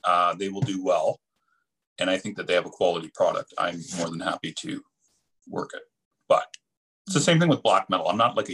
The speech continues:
Speaker 1: huge black metal guy, but there are some form, like, raw black metal specifically. But I've
Speaker 2: Mm.
Speaker 1: taken it if I thought that it was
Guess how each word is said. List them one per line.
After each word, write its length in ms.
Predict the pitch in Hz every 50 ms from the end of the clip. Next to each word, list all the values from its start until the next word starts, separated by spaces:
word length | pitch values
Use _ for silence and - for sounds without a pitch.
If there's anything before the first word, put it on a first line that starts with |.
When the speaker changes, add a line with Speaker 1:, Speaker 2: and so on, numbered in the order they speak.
| - -
Speaker 1:
huge 220 | 98 95 95 -
black 280 | - 101 92 - - -
metal 220 | 82 80 82 101
guy, 200 | 101 117 143 156
but 140 | 147 110 -
there 160 | 98 92 92
are 140 | 90 92 95
some 320 | - - 104 95 95 92 -
form, 260 | - 104 95 92 92 -
like, 180 | 92 95 95 - _ - - - - _ _ _ -
raw 240 | - 101 95 98 113
black 260 | 123 120 113 113 120 -
metal 200 | 131 123 135 131
specifically. 800 | - - - - - - 101 101 - 117 - - 180 202 233 - _ _ _ _ _ _ _ -
But 100 | 110 95
I've 160 | 92 - -
Speaker 2:
Mm. 20 |
Speaker 1:
taken 340 | - - 117 101 - 110 95
it 200 | 87 85 - -
if 100 | 101 -
I 120 | 104 98 95
thought 320 | - - 101 - - -
that 60 | - 92
it 40 | 87
was 240 | 90 - - -